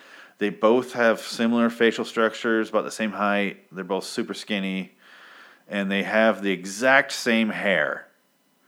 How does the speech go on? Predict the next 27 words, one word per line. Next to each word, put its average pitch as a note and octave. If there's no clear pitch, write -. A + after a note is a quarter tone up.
And, A2+
and A2
I A2
thought F3+
they D3+
shaved C3
his B2
head A2
for G2
this F2+
reason, -
so F#2
that F2
he G#2+
would G2
have F2+
a E2+
short E2+
hair. F2+
So -
if A#2+
he C3+
doesn't D#3+
have B2+
his G#2
hat F#2+
on C3+